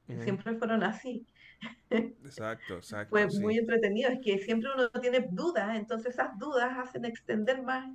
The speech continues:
Speaker 2: eh, cada, cada parte.
Speaker 1: Y, por ejemplo, en ese, en esa cuestión que tú que bien que lo comentas, porque probablemente hay personas que sí tienen un ho-, horario así de que chuc, chuc,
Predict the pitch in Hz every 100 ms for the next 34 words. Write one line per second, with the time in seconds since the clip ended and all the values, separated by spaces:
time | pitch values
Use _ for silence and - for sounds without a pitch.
0 | - _ _ _ 196 196 196 196 240 254
1 | 240 226 - 247 254 247 233 226 220 -
2 | - 196 180 - _ _ - 135 156 135
3 | 156 151 147 143 190 - 147 147 165 139
4 | - 135 127 - 135 - 135 131 123 127
5 | 117 101 110 104 98 - _ _ _ _
6 | _ _ _ _ - 123 113 123 - -
7 | - 120 113 151 165 139 160 156 147 147
8 | 143 - 156 147 165 156 160 147 147 151
9 | 147 107 98 80 - 98 95 92 95 104
10 | 98 - - - 143 _ 147